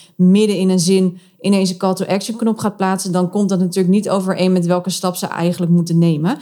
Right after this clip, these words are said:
Dus kijk daar ook goed naar. En het is natuurlijk ook zaak dat jij met je teksten goed gaat nadenken van, "Wat wil ik dat ze weten? Wat is het resultaat? Welk probleem los ik op?" Nou, noem het allemaal op. Een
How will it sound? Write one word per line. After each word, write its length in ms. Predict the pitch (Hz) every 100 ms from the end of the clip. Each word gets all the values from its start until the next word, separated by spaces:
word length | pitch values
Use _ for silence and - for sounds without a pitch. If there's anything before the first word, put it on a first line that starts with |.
| - - -
Dus 220 | 208 180 -
kijk 240 | - 233 247
daar 140 | 226
ook 140 | - -
goed 220 | 226 220
naar. 360 | 233 262 311 - _ _ _
En 240 | 214 247 254
het 140 | 240
is 100 | 233
natuurlijk 280 | 226 226 -
ook 120 | 185
zaak 260 | 180 202 202
dat 160 | 180
jij 180 | 180 180
met 140 | 185
je 160 | 180 170
teksten 420 | 196 214 - 202
goed 380 | - 190 247 277
gaat 180 | 247 214
nadenken 480 | 196 196 185 185 180
van, 220 | 180 180 - -
"Wat 240 | 170 226
wil 160 | 226 220
ik 100 | 220
dat 180 | 202 202
ze 120 | 214
weten? 560 | 170 165 165 180 165 147
Wat 140 | 220
is 60 | 262
het 120 | 214
resultaat? 760 | 220 220 226 - 165 185 180
Welk 220 | 175 247 247
probleem 500 | 254 190 175 190 185
los 180 | 175
ik 80 | -
op?" 140 | 180 175
Nou, 180 | 156
noem 140 | 170 269
het 100 | 262
allemaal 240 | 214 196
op. 280 | - 339 - _ _ _ _ _
Een 320 | 202 220 220